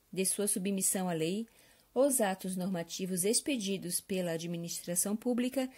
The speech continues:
são uma das espécies de ato administrativo. Para eles, com os quais concordamos,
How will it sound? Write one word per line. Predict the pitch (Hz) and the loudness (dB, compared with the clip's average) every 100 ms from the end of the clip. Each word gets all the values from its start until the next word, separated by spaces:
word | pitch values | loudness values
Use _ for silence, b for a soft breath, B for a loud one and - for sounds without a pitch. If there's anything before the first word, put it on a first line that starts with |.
| B B | B B
são | - - 254 262 | 4 4 6 4
uma | 269 | 4
das | 254 254 | 4 4
espécies | 226 - - 196 208 214 | 2 -2 0 0 2 -2
de | 190 196 | 0 0
ato | 180 180 | -2 -2
administrativo. | 190 185 190 190 220 226 - 190 170 170 - _ _ b b b b b | -2 0 0 0 0 0 0 -2 -2 -6 -14 _ _ b b b b b
Para | 214 180 180 | 0 2 2
eles, | 180 175 233 233 - - b b b | 2 2 2 2 2 0 b b b
com | - 185 180 | -2 0 0
os | 202 | -2
quais | - 185 180 | -2 0 0
concordamos, | - 180 180 180 180 226 247 214 - | -4 -6 -4 0 2 4 2 0 -4